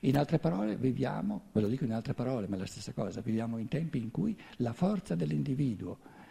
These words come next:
è diventata tale che è capace di pagare in proprio per la riconquista dello spirito. E soltanto se è disposto e se ha le forze di pagare in proprio,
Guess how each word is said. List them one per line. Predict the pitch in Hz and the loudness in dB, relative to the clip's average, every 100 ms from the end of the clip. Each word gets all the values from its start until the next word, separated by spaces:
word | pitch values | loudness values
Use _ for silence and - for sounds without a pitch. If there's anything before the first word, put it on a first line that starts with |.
| - - | -18 0
è | - 139 | 6 10
diventata | 165 175 165 196 190 170 | 10 10 12 12 12 10
tale | 175 180 208 269 339 320 - - - - - | 10 10 10 8 6 2 -4 -14 -12 -10 10
che | 196 | 12
è | 190 | 12
capace | 196 180 220 269 - 190 | 12 12 12 10 10 12
di | 202 | 12
pagare | 190 185 185 233 254 233 | 12 12 12 12 12 12
in | 208 202 226 220 208 | 12 12 12 12 12
proprio | 233 269 320 285 185 156 123 95 - - - - - - - - - - - - - | 10 12 12 12 10 8 6 4 -6 -18 -20 -20 -20 -20 -20 -20 -20 -20 -20 -8 0
per | 107 | 2
la | 101 | 2
riconquista | 107 - 110 - 107 - - | -2 0 0 0 -2 -2 -8
dello | 120 - | -8 -6
spirito. | 135 - 123 120 - - - - - - - - - - - | -8 -8 -10 -10 -18 -20 -20 -20 -20 -20 -20 -20 -20 -4 10
E | 170 | 12
soltanto | 175 185 180 262 349 269 | 12 12 12 12 12 12
se | 220 214 | 12 12
è | 185 | 12
disposto | 185 - 156 92 113 - 95 - - | 10 8 2 0 -4 -6 -8 -8 2
e | 147 151 | 10 12
se | - 180 | 12 12
ha | |
le | 185 180 | 12 12
forze | 214 160 123 143 | 12 10 6 6
di | 151 | 6
pagare | 151 160 202 196 175 165 | 6 6 6 6 6 10
in | 202 240 214 | 12 12 12
proprio, | 196 254 285 220 151 135 101 | 12 10 10 8 8 6 4